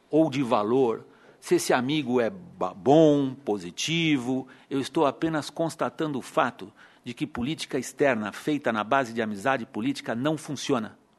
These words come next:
O que existe em primeiro lugar é o meu interesse, é o meu país, é a minha população,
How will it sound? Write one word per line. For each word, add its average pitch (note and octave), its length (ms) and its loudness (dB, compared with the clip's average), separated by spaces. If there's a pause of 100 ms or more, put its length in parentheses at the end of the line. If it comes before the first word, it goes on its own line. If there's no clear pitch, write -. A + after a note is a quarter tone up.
(1000)
O D3+ 100 -6
que F3 200 -6
existe D#3 440 -2
em D#3+ 60 -4
primeiro C3+ 380 0
lugar B2+ 520 0
é C#3+ 100 0
o B2+ 120 2
meu B2+ 560 2 (100)
interesse, F#2 840 -6 (500)
é B2 100 2
o B2 100 2
meu C3 480 2
país, F2 680 -6 (400)
é C3+ 120 2
a C3 120 2
minha D3 460 0
população, G2+ 680 -6